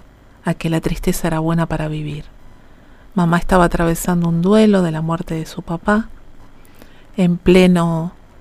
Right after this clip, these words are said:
embarazo de esa, de esa persona que vino a consulta, y mamá se la pasó los nueve meses llorando, angustiada, dolida,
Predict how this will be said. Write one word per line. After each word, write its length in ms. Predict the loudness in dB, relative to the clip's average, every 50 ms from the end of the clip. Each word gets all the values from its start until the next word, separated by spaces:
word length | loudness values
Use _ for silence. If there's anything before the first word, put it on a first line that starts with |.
| -18 -8 -4
embarazo 760 | -4 -2 0 2 2 4 6 6 4 4 2 0 -2 -4 -2
de 140 | -2 -2 -4
esa, 560 | -6 -6 -8 -8 -8 -8 -8 -8 -10 -12 -14 -18 -20 -20 -20 -20 -14 -8
de 80 | -8 -6
esa 200 | -4 -4 -4 -2
persona 500 | -2 -2 -4 -2 0 0 0 0 0 0
que 100 | -2 -2
vino 220 | -2 0 0 0
a 40 | -2
consulta, 760 | -2 -2 -4 -4 -4 -2 0 2 2 2 0 -4 -6 -8 -8 -10 -16 -18 -20 -20 -20 -20 -20 -20 -20 -20 -20 -10 -4
y 80 | 0 0
mamá 240 | 2 2 2 0 0
se 120 | 0 0
la 120 | -2 -2 -2
pasó 320 | -4 -6 -4 -2 -2 -2
los 160 | 0 0 0
nueve 180 | 0 0 0 0
meses 340 | 0 -2 -4 -4 -6 -8 -6 -6
llorando, 520 | -4 -2 -2 -2 -2 -4 -6 -10 -12 -14 -18 -20 -20 -20 -20 -20 -20 -20 -20 -20 -20 -20 -20 -12 -6
angustiada, 920 | -2 -2 0 0 -2 -4 -2 0 0 2 2 2 2 0 0 0 0 -2 -2
dolida, 800 | -2 -2 -2 -2 -2 -2 -2 -2 -2 -2 -4 -4 -4 -4 -6 -8